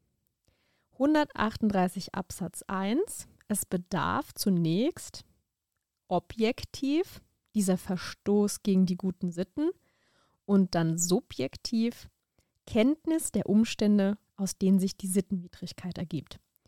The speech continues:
So, wir bleiben bei der Voraussetzung der objektiven, diesem Verstoß gegen die guten Sitten, gegen das Anstandsgefühl aller billig und gerecht Denkenden. Und da kann man ja schon sehen, boah, da stimmt doch was nicht. Die Bank,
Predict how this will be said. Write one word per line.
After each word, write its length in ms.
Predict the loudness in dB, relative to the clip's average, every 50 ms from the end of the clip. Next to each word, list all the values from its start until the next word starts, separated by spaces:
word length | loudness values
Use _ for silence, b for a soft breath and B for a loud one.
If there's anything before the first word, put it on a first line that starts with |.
| _ _ _ _ _ _ _ _ _
So, 160 | _ -4 -2
wir 80 | -2 -2
bleiben 380 | 0 0 0 0 2 2 0 0 -2 -4 -8 _ _ _ _ -6
bei 100 | -2 -2
der 100 | -2 -2
Voraussetzung 720 | -2 -4 -4 -2 0 -2 0 0 -2 -4 -2 0 0 2
der 120 | 2 0 -2
objektiven, 720 | -4 -4 -2 -2 -2 -2 -4 -4 -2 0 0 2 4 4 4
diesem 320 | 2 2 2 0 -2 -2 _ _ _
Verstoß 640 | _ -10 -10 -10 -10 -6 -2 -2 0 0 -2 -4
gegen 240 | -2 0 2 2 2
die 100 | 0 -2
guten 320 | -4 -6 -6 -4 -4 -4
Sitten, 280 | -4 -4 -4 -2 -2 0
gegen 160 | 2 2 2
das 140 | 0 -2 -2
Anstandsgefühl 720 | -4 -4 -4 -2 -2 -2 -4 -4 -4 -6 -4 -2 -2 -2
aller 200 | -2 -2 -4 -4
billig 360 | -2 -2 -2 -2 -2 -4 -6 -6
und 160 | -6 -6 -6
gerecht 400 | -6 -8 -6 -8 -8 -8 -4 -2
Denkenden. 720 | 0 2 0 0 0 -4 -6 -2 -2 0 0 -2 -2 -4 _ _ _ _ _ _ _ _ _ _ _ _ _ _ _ _ _ _ _ _ _
Und 220 | -2 -2 -2 0 -2
da 140 | -2 -4 -2
kann 180 | 2 4 6
man 140 | 6 6 6
ja 120 | 6 4
schon 240 | 2 2 2 4 4
sehen, 300 | 4 4 4 4 2 2 _ _ _ _ _ _ _ _ -14
boah, 180 | -12 -10 -10 -10
da 140 | -12 -14 -12
stimmt 400 | -12 -8 -2 0 0 0 0 -4
doch 140 | -8 -8 -8
was 180 | -10 -6 -2
nicht. 260 | -2 -2 -2 -4 -6 -8
Die 80 | -8
Bank, 400 | -6 -4 0 2 2 4 2 2